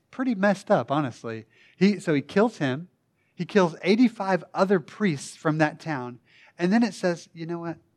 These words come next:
For dramatic effect, let's just tell what it says, says.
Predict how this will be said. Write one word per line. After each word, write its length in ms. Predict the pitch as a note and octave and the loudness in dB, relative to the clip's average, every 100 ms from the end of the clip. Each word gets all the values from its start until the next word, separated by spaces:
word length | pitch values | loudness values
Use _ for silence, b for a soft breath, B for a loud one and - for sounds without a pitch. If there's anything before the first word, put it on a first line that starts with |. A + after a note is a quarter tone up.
| _ D3 _ _ _ | _ -20 _ _ _
For 120 | _ C3 | _ -14
dramatic 460 | B2+ C3 C#3 C#3+ | -10 -10 -10 -10
effect, 400 | A#2+ _ G#2+ G#2+ | -14 _ -16 -14
let's 220 | A#2 A2+ | -14 -14
just 340 | - B2+ - _ | -12 -14 -14 _
tell 340 | C3+ B2 A#2 b b b | -10 -10 -12 b b b
what 240 | B2+ B2 | -4 -2
it 160 | A#2 - | -2 -6
says, 420 | - C#3+ C3 A#2+ | -10 -2 0 -2
says. 480 | - A2+ G2+ G2 - | -8 -14 -14 -18 -20